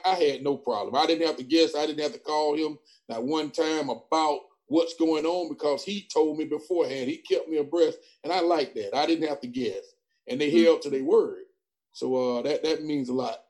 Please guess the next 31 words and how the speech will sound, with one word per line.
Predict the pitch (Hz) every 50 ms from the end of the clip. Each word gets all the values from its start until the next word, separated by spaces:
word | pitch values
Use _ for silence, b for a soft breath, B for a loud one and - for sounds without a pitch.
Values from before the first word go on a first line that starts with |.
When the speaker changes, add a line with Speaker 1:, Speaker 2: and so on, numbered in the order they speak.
| _ -
Speaker 2:
Yeah, | 233 254 294 269 214 214 220 220
well, | 226 240 240 233 220 - - _ _ _ _ -
you | - 214 240 277
most | 277 269 254 247 -
definitely | - 233 233 233 - 220 214 202
are | 202 208 208
a | 202 -
part | 208 202 202
of | 196
the | 190 190
team, | 185 - 208 202 208 208 196 185
and | 180 185 180 - -
I, | - 196 196 185 185 190 190 b b b b b b b b b b -
I | - 208 208
think | 208 240 233 208
it's | 202 -
great | - 220 214 208 -
you're | 208 208 202
such | - - 196 -
a | 208
big | 190 196 190 - -
advocate | 190 196 196 196 196 202 - - 202 190 185 185 - -
for, | - 190 190 185 185 180 180 - - -
um, | 190 185 185 185 190 202 214 220 226 - _ _ _ _ _ - - -
wanting | 202 208 214 208 202 196 196
us | 196 196 196 - - - - _ B B B B B B B B B B
more | 208 202 214 214 208
integrated | 190 202 208 226 196 196 202 196 190 185
within | 185 190 185 196 196
the | 190 185
community. | - - 185 185 185 196 190 175 170 170 180 -